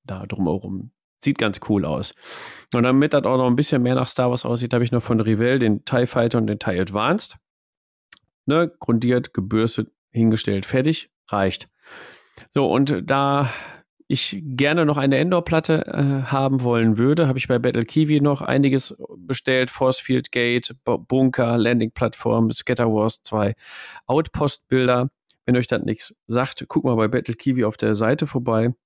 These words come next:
Äh, ist halt das Terrain im, im Endor-Style, die Landeplattform, der Bunker und so, ihr, ihr wisst Bescheid, ne? Star Wars Teil sechs. Oder?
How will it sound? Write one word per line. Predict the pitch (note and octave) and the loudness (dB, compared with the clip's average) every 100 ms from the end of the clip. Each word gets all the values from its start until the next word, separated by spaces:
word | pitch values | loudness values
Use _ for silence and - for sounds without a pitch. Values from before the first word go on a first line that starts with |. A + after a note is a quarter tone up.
| _ _ | _ _
Äh, | A#2 A2 G#2 G#2 - | -2 2 2 0 -6
ist | - | -6
halt | A2 G#2 - _ _ _ _ _ - | 0 0 -2 _ _ _ _ _ -4
das | B2 | -2
Terrain | - D3 B2+ C3 B2+ | 2 2 4 2 2
im, | G2 A#2+ A#2 | 2 2 2
im | G2 A2 | 2 2
Endor-Style, | G#2+ A#2+ A#2 A2+ - G#2 G#2 G#2+ A2 - - - _ | 2 2 2 0 0 2 2 2 0 -2 -12 -16 _
die | A2+ | 0
Landeplattform, | A2 A2 A2 A#2 - G#2+ G#2 | 2 2 0 -4 -2 -2 0
der | G#2 | 0
Bunker | G2+ G2 G2+ G#2 G2+ | 0 -2 0 -2 -2
und | F#2+ | -4
so, | - G2 | -6 -8
ihr, | - G#2 | -8 -10
ihr | - G#2 F2+ | -4 -2 0
wisst | F#2 - - | -4 -6 -8
Bescheid, | G#2 - F#2 E2+ E2 G2+ | -6 -4 -4 -4 -6 -4
ne? | A#2 G3 B3 _ - | 0 0 -2 _ -14
Star | - A2 A2 | -4 0 2
Wars | A2 A2 A2 - _ _ _ _ | 2 0 -2 -10 _ _ _ _
Teil | - G#2+ G#2+ G#2+ - _ _ | -4 0 2 0 -6 _ _
sechs. | G#2+ F#2+ F#2 F#2 A#2 A2+ - - _ _ _ _ _ _ _ _ _ _ | -8 -8 -8 -6 -4 -4 -8 -12 _ _ _ _ _ _ _ _ _ _
Oder? | A#2+ F3+ - | -2 -2 -4